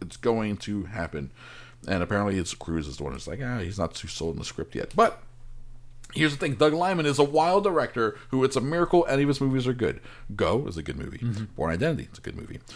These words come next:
Speaker 1: Uh, the, the, the, the, it's a goddamn Live, Die, Repeat worked out well. But he has, he's known for being erratic, for shooting too much footage, not having a game plan on set,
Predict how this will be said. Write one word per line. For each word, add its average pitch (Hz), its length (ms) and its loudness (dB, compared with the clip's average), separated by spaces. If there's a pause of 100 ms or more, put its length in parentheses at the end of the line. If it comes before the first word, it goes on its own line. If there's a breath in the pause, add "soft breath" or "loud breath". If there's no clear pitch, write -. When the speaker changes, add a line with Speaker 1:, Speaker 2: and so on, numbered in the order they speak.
(320 loud breath)
Speaker 1:
Uh, 73 480 0
the, 78 200 -6
the, 69 120 -8
the, 69 300 -8
the, 67 140 -8
it's - 140 -8
a 87 200 0
goddamn 113 400 2
Live, 131 180 4
Die, 127 120 4
Repeat 143 340 2
worked 104 180 -2
out 82 140 -2
well. 71 240 -4 (420 loud breath)
But - 180 2
he 156 180 -2
has, 139 360 -2
he's 147 320 -4
known 156 540 2
for 113 380 0 (320)
being 120 360 -2
erratic, 98 640 0 (120 loud breath)
for 104 280 0
shooting 135 380 0
too 135 200 -4
much 123 240 -2
footage, 175 540 4 (220 loud breath)
not 117 200 2
having 123 300 2
a 101 60 0
game 120 240 -2
plan 131 240 -2
on 120 140 2
set, 123 380 0